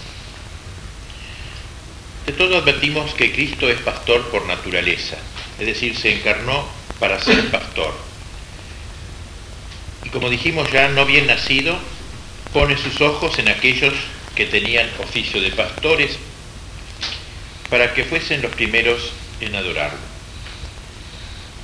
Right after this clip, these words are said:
Jesús nace para ser pastor. Todos los demás nacemos para ser ovejas, en última instancia, para salvarnos. Solo Él es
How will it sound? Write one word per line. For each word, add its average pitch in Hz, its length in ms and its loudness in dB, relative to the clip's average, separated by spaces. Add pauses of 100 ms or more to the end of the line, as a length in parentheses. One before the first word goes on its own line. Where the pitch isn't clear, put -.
(800)
Jesús 135 260 -2 (100)
nace 156 400 0 (140)
para 117 180 2
ser 117 200 0
pastor. 123 420 2 (2500)
Todos 151 220 6
los 120 120 4
demás 123 280 2
nacemos 120 380 0
para 92 200 2
ser 113 180 0
ovejas, 98 400 0 (140)
en 92 100 -8
última 85 220 -6
instancia, 85 580 -4
para 92 220 -4
salvarnos. 95 580 0
Solo 135 260 -2
Él 107 160 4
es 104 280 2